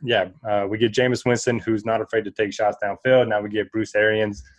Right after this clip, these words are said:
uh, with his vertical passing attack. I love the spot for this offense, and it doesn't look like they're gonna be able to run the ball. You know, maybe, uh, I'm not even gonna try to say his name, but, you know, maybe he's, uh, their answer to their running <laughs> problems. But, um,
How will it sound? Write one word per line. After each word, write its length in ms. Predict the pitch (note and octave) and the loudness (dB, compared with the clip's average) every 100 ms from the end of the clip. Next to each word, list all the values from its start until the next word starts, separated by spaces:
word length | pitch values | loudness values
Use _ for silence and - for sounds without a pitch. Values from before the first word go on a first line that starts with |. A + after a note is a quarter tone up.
| _ _ - | _ _ -8
uh, 60 | F#2+ | -4
with 160 | G2+ G#2 | -4 -4
his 160 | A2 | -4
vertical 400 | G2 A2+ A2 G#2+ | 2 2 2 -2
passing 400 | - A2 G#2+ A2+ | 2 2 2 -2
attack. 400 | G2+ - G#2+ G#2+ | -6 0 2 2
I 80 | A#2+ | 2
love 240 | C#3 B2 A2 | 4 4 2
the 60 | |
spot 340 | G2+ A2 G#2 - | -4 0 0 0
for 80 | |
this 180 | G2+ G2+ | -6 -4
offense, 560 | G#2+ G#2 - G2+ G#2 - | 0 -2 0 -4 -4 -8
and 260 | F2+ F2+ F2 | -12 -12 -16
it 120 | _ | _
doesn't 180 | A#2+ B2 | -2 0
look 140 | A#2 | 2
like 120 | A#2 | 0
they're 120 | A2+ A2 | 0 0
gonna 100 | A2 | 2
be 60 | |
able 100 | G#2 | 2
to 60 | F#2+ | 2
run 160 | A2+ | 0
the 80 | B2 | 0
ball. 280 | A2+ A2+ A#2 | 2 4 4
You 60 | G2 | 0
know, 100 | F#2+ | -6
maybe, 440 | G2+ G#2 G#2 G2+ _ _ F#2 | -8 -4 -4 -6 _ _ -8
uh, 280 | F#2 F#2+ F#2 - - | -6 -6 -8 -12 -12
I'm 80 | G#2+ | -4
not 80 | G2+ | -2
even 140 | G2+ | -2
gonna 120 | G2+ | -6
try 180 | - G#2+ | 0 2
to 80 | G2+ | 2
say 180 | A#2+ A#2 | 2 2
his 120 | A2+ | 2
name, 240 | C3 D3 | 2 2
but, 160 | G#2+ G2+ | 2 0
you 60 | A2 | 0
know, 100 | A2 | 2
maybe 260 | C3+ D3 | 4 4
he's, 320 | C3+ D3+ C#3 | 4 4 6
uh, 180 | C3+ B2+ | 6 6
their 160 | B2 A#2+ | 6 2
answer 280 | B2 - B2 | 2 0 -2
to 60 | |
their 140 | A#2+ A2+ | 2 2
running 260 | B2 A#2+ | 2 0
<laughs> 80 | - | -2
problems. 400 | C3+ A#2+ A#2 A2+ | 2 2 2 -6
But, 280 | G#2+ G#2+ G#2 - G#2+ | -4 0 0 -2 -4
um, 220 | G2+ F#2+ | -4 -8